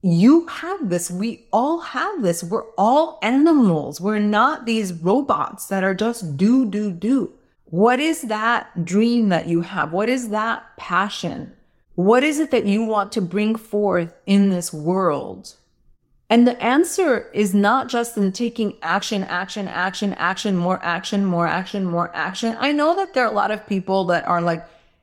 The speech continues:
the anti-hustle culture. They're against the hustle culture.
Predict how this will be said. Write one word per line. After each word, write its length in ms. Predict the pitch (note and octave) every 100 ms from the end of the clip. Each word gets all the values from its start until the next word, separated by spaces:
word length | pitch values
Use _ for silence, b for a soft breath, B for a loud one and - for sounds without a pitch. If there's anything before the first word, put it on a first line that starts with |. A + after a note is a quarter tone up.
| _
the 260 | F3 F#3 - - _
anti-hustle 920 | F#3 F#3+ A3 A3 A#3 A3 G3+ G3+ G#3 G3
culture. 600 | - G#3 F#3+ A3+ G#3 F#3 -
They're 200 | E3+ E3
against 720 | E3 F#3 G3 A#3 - - _
the 120 | A3+
hustle 440 | A3 A3 G#3 G#3+ G3+
culture. 720 | G3+ G3+ G3 - G#3+ G#3+ G#3